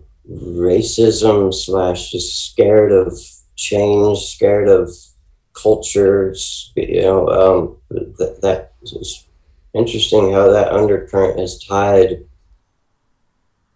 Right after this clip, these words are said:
tied us together in this horrible way, you know,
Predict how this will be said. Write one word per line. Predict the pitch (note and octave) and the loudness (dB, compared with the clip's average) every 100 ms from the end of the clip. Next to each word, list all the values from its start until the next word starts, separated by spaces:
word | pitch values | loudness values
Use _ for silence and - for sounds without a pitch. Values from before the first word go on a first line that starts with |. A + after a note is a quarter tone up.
| _ _ _ _ _ _ _ _ - | _ _ _ _ _ _ _ _ -14
tied | - - F#2+ B2+ A#2 | -14 -6 -2 2 2
us | - - - | 0 -4 -8
together | - F2+ F2+ A2 B2 A#2+ F#2+ | -10 -10 -4 0 2 2 2
in | F2+ | 0
this | F2+ F2 | -2 -4
horrible | F#2 F#2+ F#2+ E2 | 0 0 0 -2
way, | F2+ A#2+ - - - | -2 -2 -4 -10 -14
you | F2 | -10
know, | D#2+ D#2+ E2+ | -8 -10 -14